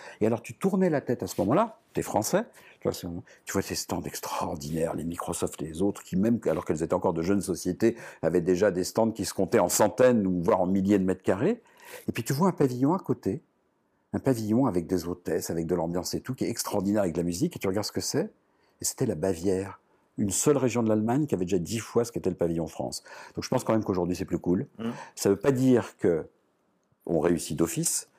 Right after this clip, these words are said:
Speaker 1: ça veut dire quand même qu'il y a des outils et que les jeunes Français aujourd'hui qui montent leur boîte, ils sont pas aussi isolés et perdus que ce qu'on était. Qu'ils en profitent justement. Tout le monde peut pas réussir une entreprise.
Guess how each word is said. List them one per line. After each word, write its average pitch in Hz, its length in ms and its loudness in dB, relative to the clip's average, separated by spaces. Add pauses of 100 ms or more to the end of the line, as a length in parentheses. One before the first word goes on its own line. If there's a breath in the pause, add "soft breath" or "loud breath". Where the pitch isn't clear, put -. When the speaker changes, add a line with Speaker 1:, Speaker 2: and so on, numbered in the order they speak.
(180 soft breath)
Speaker 1:
ça - 120 0
veut 95 60 0
dire 113 120 2
quand 110 100 0
même 117 120 2
qu'il 110 100 2
y 87 40 2
a - 20 0
des 90 180 0
outils 127 460 0
et 95 120 0
que 101 100 2
les 92 140 6
jeunes 113 180 2
Français - 360 0
aujourd'hui 92 380 4
qui - 120 -2
montent 85 220 0
leur 80 140 2
boîte, 101 320 0
ils - 100 -6
sont - 140 -4
pas - 180 -2
aussi - 360 -6
isolés 90 380 4
et 82 40 0
perdus 85 320 0
que 90 100 -4
ce - 60 -12
qu'on 85 180 -2
était. - 240 -4 (260 loud breath)
Qu'ils 127 280 2
en 117 60 0
profitent 113 400 -2
justement. 87 440 -4 (300 soft breath)
Tout 151 120 4
le 156 60 6
monde 156 160 6
peut 135 100 0
pas 123 100 -2
réussir 107 320 0
une 98 60 0
entreprise. 98 540 -4